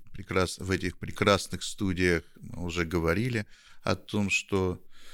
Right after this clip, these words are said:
это важный формат такого общения профессионального. Это должно, э,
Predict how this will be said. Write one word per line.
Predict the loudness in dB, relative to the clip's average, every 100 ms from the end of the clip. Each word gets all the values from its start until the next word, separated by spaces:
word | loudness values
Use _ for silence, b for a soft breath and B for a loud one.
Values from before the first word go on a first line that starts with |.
| B
это | -2 2 6 6 6 -2 -4
важный | 4 6 6 2 -2
формат | 2 2 4 0 -2 -4 -6 -4
такого | -4 0 0 2 2 0
общения | 0 -2 2 2 2 0 -2
профессионального. | -6 -8 -6 -2 4 4 6 4 2 0 -4 -6 -8 B B B B -10
Это | -4 2
должно, | 2 2 2 2 4 2 0 -4
э, | -6 -4 -6 -8